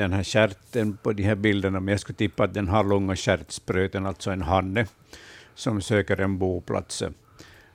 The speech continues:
Och, och de kommer ju gärna inflygande i, i, mm, hus av olika slag, de här ladusvallarna, för att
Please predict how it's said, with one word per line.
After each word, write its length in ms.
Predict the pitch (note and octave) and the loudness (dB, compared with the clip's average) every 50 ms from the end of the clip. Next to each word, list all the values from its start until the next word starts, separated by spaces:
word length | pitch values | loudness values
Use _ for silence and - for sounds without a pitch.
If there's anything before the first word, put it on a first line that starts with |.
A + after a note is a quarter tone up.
| _ - | _ -4
Och, 380 | - G#2 G2 G2 G2 G#2 G2+ | 0 0 2 2 2 0 -2
och 100 | G2 G2 | -2 -2
de 120 | F#2 G#2 F#2+ | -2 -4 2
kommer 280 | - C3+ A#2+ A#2+ B2 A#2+ | 4 4 6 6 6 6
ju 80 | A2+ | 6
gärna 340 | G#2+ G#2 G2+ G2 G2 G2 F#2+ | 6 4 4 2 4 2 2
inflygande 840 | G2 G2 G2 - - A#2+ G2 F#2+ F#2 F#2+ F2+ F#2 F2+ F#2 F#2 G2 G#2+ - | 2 2 -2 -2 -2 -2 0 0 0 -2 -2 -2 -2 0 -2 -2 -4 -6
i, 340 | - A#2 G#2 F#2+ F#2+ F#2 F#2 - - - _ _ _ - D3 | -6 -4 -2 -2 -2 -2 -4 -6 -10 -14 _ _ _ -10 -6
i, 480 | C3+ G#2+ G#2 G2+ G2 G2 A2 G#2+ A2 A2+ - - - _ _ _ _ - | -4 -4 -4 -4 -4 -4 -4 -4 -6 -6 -8 -10 -14 _ _ _ _ -14
mm, 600 | C3 B2 A#2 A2 G2+ G#2 - A#2 A#2+ A2+ G#2+ G#2 - - - C#3 - - _ _ _ _ - | -12 -12 -10 -10 -10 -10 -12 -12 -12 -12 -14 -14 -18 -20 -20 -20 -20 -20 _ _ _ _ 2
hus 320 | - C3 B2 A#2 G#2 - - | 4 6 6 6 4 2 2
av 220 | G#2 G#2 G#2+ A2+ | 2 4 4 4
olika 340 | G#2+ G2 G2+ G2+ G2 - F#2 | 0 0 0 -2 -2 -2 -6
slag, 340 | - - - A2 G2 F#2+ F2+ | -4 0 4 4 4 4 2
de 120 | F2 G2 | 0 -2
här 140 | F2 F#2 G2 | 0 0 0
ladusvallarna, 800 | F#2 F#2+ F#2+ F#2+ F#2 - - A#2+ G2+ F#2+ F#2+ F#2 F2+ F#2 F#2 F2 | 0 0 -2 -4 -6 -8 -4 -2 0 0 0 0 -2 -4 -6 -4
för 140 | - A2+ | -4 -2
att 240 | F#2 F2+ - - - | -2 -4 -6 -10 -14